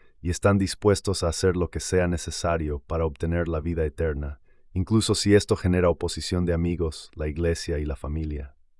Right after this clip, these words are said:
El mandamiento sobre el cabello y la barba, los tzitzit, la circuncisión, el sábado y las carnes prohibidas son ignorados por casi todo el cristianismo,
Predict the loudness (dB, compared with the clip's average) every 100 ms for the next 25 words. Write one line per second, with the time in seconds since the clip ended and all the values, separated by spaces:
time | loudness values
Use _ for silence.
0 | _ _ _ _ 4 6 8 8 8 8
1 | 4 6 6 6 6 8 8 8 6 6
2 | 6 6 4 -2 -4 -10 -6 -4 -2 -2
3 | -2 -2 -2 -4 -20 -20 -20 _ -6 -4
4 | -2 -2 -2 -2 -2 0 2 4 2 -2
5 | -10 -20 _ -8 -6 4 8 10 8 6
6 | 4 2 2 4 4 2 0 -2 0 0
7 | 2 2 0 -2 0 0 0 2 4 4
8 | 0 -4 -8 -2 -2 -2 0 2 4 2
9 | -2 -8 -6 -4 -4 -4 -6 -10